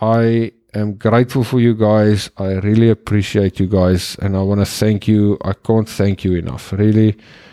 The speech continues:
for the people that support me. It is really, it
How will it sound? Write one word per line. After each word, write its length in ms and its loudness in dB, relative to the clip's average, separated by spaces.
for 600 0
the 80 -4
people 380 0
that 160 0
support 560 -2
me. 420 2
It 200 2
is 260 -4
really, 480 2
it 300 -12